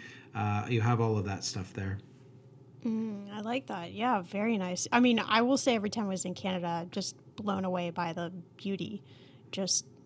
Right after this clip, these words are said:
Speaker 2: unbelievable sheer beauty. I had the lucky opportunity to take a train from, uh, Seattle all the
Speaker 1: Mm-hmm.
Speaker 2: way up through Banff. And
Speaker 1: Oh, yeah.
Speaker 2: I mean, I, it was just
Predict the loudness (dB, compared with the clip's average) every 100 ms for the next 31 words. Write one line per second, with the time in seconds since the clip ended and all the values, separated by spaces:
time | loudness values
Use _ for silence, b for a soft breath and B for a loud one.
0 | -4 0 2 4 2 4 2 2 0 -2
1 | -6 -4 0 2 2 -2 -4 -2 -2 -2
2 | 0 0 0 -2 -2 B B B 0 2
3 | 4 6 8 6 4 2 2 4 2 0
4 | 0 2 0 0 -6 -6 -2 2 2 2
5 | 0 -4 -2 0 0 0 -2 -2 -4 B
6 | B B B -10 -4 -2 -2 -4 0 2
7 | 2 2 6 6 6 4 2 0 B B
8 | -20 -20 -8 4 8 8 8 8 6 6
9 | 6 4 0 -20 -14 -2 0 2 0 4
10 | 4 2 -8 -20 B B 0 4 6 6
11 | 6 4 2 0 2 4 6 6 4 2
12 | -2 -4 -4 -4 0 2 2 2 2 4
13 | 4 4 -2